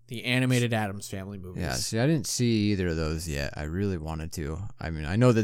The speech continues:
Speaker 2: they're available to me. They're on there right now, like, on different streaming services, and I just, I don't know, haven't picked it up yet.
Speaker 1: Check it out, 'cause I, w-, I slept a little bit on those movies, too,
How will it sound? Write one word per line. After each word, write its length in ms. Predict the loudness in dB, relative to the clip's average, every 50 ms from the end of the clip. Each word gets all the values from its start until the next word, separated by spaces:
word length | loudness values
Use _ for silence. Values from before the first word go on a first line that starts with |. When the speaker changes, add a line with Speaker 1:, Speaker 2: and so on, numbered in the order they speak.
| 4
Speaker 2:
they're 200 | 4 4 4 4
available 480 | 2 2 2 4 4 4 4 2 2 0
to 180 | 2 2 2 2
me. 180 | 2 0 0 0
They're 200 | 0 0 2 2
on 180 | 2 2 2
there 180 | 0 0 0 0
right 200 | 0 0 0 0
now, 440 | -2 0 0 0 0 0 0 -2 -2
like, 200 | -2 -2 -2 -2 -2
on 180 | -2 -2 -2
different 280 | -2 -2 -2 -2 -2 -4
streaming 380 | -2 0 0 2 2 2 0 0
services, 600 | 0 0 2 2 2 2 2 2 2 2 2 0
and 100 | 0 0
I 80 | 0 0
just, 220 | -2 -4 -6 -8 -10 -16 -20 -20 -20 -20 -20 -20 -20 -20 -20 -6 2 6
I 60 | 8
don't 100 | 8 8
know, 200 | 8 6 4 2 -2 -6 -18 -20 -20 -8 4 6
haven't 280 | 8 8 8 8 8
picked 220 | 8 8 8 8 6
it 80 | 6
up 180 | 6 6 6 4
yet. 240 | 2 2 2 0 -2 -6 0
Speaker 1:
Check 240 | 4 6 6 6 6
it 60 | 6
out, 220 | 4 4 2 -2
'cause 120 | -2 2 4
I, 120 | 6 6
w-, 180 | 6 6 4 4 4
I 100 | 4 4
slept 380 | 4 2 2 2 0 0 0
a 40 | -2
little 200 | 0 2 2 2
bit 180 | 2 2 2 2
on 180 | 2 0 2
those 200 | 2 2 2 2
movies, 360 | 2 4 4 4 4 2 2 0
too, 380 | 2 4 4 4 4 2 -2